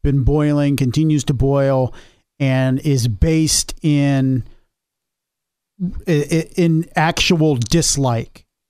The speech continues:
And what's the last rivalry in IndyCar between two drivers, teams, team owners, whatever, of this stature that was really, really based on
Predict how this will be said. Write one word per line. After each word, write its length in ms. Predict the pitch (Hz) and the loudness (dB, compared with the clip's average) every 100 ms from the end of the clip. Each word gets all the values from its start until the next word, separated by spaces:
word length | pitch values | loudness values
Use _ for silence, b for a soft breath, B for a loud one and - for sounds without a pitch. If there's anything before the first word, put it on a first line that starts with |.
| _ _ _ _ _ - | _ _ _ _ _ -2
And 280 | 143 139 131 | 0 0 2
what's 240 | 240 - | 2 0
the 120 | 233 | 0
last 720 | 185 131 147 160 196 - - - | 0 0 2 2 2 0 -2 -2
rivalry 920 | 151 123 127 156 190 156 151 143 151 147 | -2 0 0 2 2 2 2 2 2 2
in 80 | |
IndyCar 800 | 139 170 180 - 123 113 110 113 - _ _ _ _ _ _ _ _ 147 120 | 2 2 0 0 0 0 0 -2 -6 _ _ _ _ _ _ _ _ -4 0
between 560 | - - 160 147 123 - _ - | 2 2 2 2 -2 -8 _ -2
two 480 | - 196 196 196 185 | 2 4 4 4 2
drivers, 720 | 127 160 180 180 185 175 156 | 2 2 2 4 4 2 0
teams, 540 | - 185 180 180 175 - | 0 0 2 2 0 0
team 240 | 180 185 | 2 2
owners, 360 | 175 170 160 147 | 2 2 2 2
whatever, 500 | 160 160 156 156 175 | 2 2 2 0 0
of 180 | 151 | 0
this 160 | 135 185 | 2 2
stature 720 | - 170 170 196 - 110 113 b b b - | 0 2 2 0 0 -2 -4 b b b -4
that 160 | 147 156 | -2 0
was 180 | 147 | 0
really, 680 | 113 135 175 190 175 165 123 104 _ _ _ _ | 2 2 4 4 4 2 -2 -8 _ _ _ _
really 680 | 139 131 147 185 156 143 135 113 110 _ _ _ _ _ _ - | -2 2 2 2 2 2 0 -2 -8 _ _ _ _ _ _ -4
based 400 | 156 156 165 - - | 0 2 0 -4 -2
on 680 | 147 143 139 135 131 127 | 0 2 0 0 0 -2